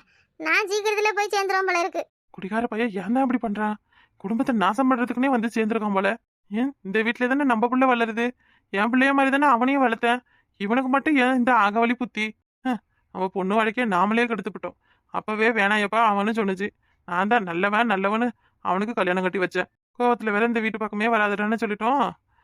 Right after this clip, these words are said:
Speaker 2: என்ன பண்ணுவான்னு தெரியலையே. அப்பயாவது அவனுக்கு புத்தி வந்து எதுவும் வேலைக்கு போறான்னு பாக்கும். வசந்தி,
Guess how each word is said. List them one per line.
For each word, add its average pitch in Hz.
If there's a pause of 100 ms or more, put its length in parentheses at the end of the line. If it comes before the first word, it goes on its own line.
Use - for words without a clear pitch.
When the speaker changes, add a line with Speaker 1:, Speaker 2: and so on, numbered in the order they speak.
(240)
Speaker 2:
என்ன 233
பண்ணுவான்னு 202
தெரியலையே. 202 (460)
அப்பயாவது 240
அவனுக்கு 247
புத்தி 214
வந்து 233
எதுவும் 220
வேலைக்கு 240
போறான்னு 202
பாக்கும். 262 (340)
வசந்தி, 233